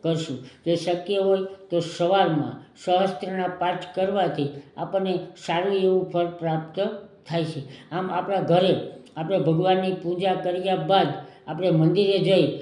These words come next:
અને, અ, ભગવાન વિષ્ણુના કોઈ પણ અવતારની આપણે પૂજા અર્ચના અને એની પરિક્રમા આપણે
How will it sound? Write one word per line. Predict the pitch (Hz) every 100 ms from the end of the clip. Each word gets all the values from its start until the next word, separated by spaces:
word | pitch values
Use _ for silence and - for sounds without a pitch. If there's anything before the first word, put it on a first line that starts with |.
| - -
અને, | 175 185 165 - - -
અ, | 160 151
ભગવાન | 156 165 196 190
વિષ્ણુના | 170 175 170 196 190 185 185
કોઈ | 180 - 190 196
પણ | 202 190
અવતારની | 175 180 190 180 185 147 156 - -
આપણે | 165 190
પૂજા | - 175 180 190 185
અર્ચના | 185 - 190 190
અને | 180 180
એની | 180 185 185
પરિક્રમા | - 165 185 170 175 175
આપણે | 160 170 214